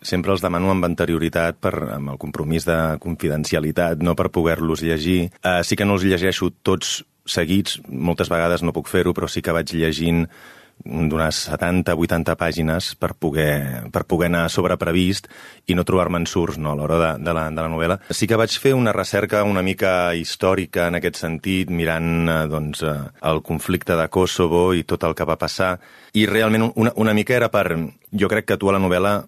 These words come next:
ho expliques molt bé, el que, tota la història flueix molt, molt fàcilment i, i tot està molt ben explicat, però sí que, bueno, intentava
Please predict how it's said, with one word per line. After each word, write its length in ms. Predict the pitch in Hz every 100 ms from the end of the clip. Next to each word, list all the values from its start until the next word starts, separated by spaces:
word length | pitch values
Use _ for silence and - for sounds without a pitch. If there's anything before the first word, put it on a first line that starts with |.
| -
ho 80 | 82
expliques 540 | - 95 90 92 92
molt 400 | 87 85 87 85
bé, 240 | 85 87 92
el 140 | 82 76
que, 160 | 80 76 76 71 67 69
tota 180 | 85
la 140 | 85 82
història 300 | 87 85 87
flueix 320 | 87 85 85
molt, 600 | 90 87 87 87 85 80 - - - _
molt 200 | 87 87
fàcilment 800 | - 92 95 87 85 90 98 98
i, 60 | 92
i 140 | 80 -
tot 240 | 98 95
està 160 | - 90
molt 240 | 87 82
ben 80 | 82
explicat, 640 | - - 85 95 92 95 - - - _
però 140 | 101 101
sí 80 | 120
que, 80 |
bueno, 240 | 123 117 110
intentava 600 | 104 92 87 101 104 107